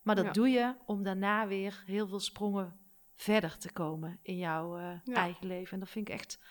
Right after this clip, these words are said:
Speaker 1: prachtig. En als dat dan iets is wat je van thuis uit hebt meegekregen, is dat bewonderenswaardig. Ja, ik vond het een heel fijn gesprek, Nathalie.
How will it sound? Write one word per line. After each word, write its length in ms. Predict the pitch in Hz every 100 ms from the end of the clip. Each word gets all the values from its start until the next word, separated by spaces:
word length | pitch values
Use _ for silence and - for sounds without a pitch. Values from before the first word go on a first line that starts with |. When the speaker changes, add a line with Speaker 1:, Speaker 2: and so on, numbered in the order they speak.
| - - - - - -
Speaker 1:
prachtig. 420 | 269 269 202 180
En 120 | 190
als 120 | 196
dat 120 | 226
dan 120 | 233 247
iets 180 | 254
is 120 | 254 -
wat 160 | 233
je 120 | 233 170 - -
van 180 | - 208
thuis 340 | 254 269 269
uit 140 | 208 -
hebt 120 | -
meegekregen, 840 | 226 254 - - 185 185 175 175 - - - - - -
is 60 | -
dat 180 | 175
bewonderenswaardig. 1120 | 180 196 208 190 180 - 185 208 175 190 294 - - - - - - - -
Ja, 140 | 233 -
ik 140 | 302
vond 160 | 349 311
het 120 | 226
een 120 | 240
heel 120 | 277
fijn 280 | 277 247 214
gesprek, 440 | - - 294 302
Nathalie. 580 | 208 175 - 165 165 165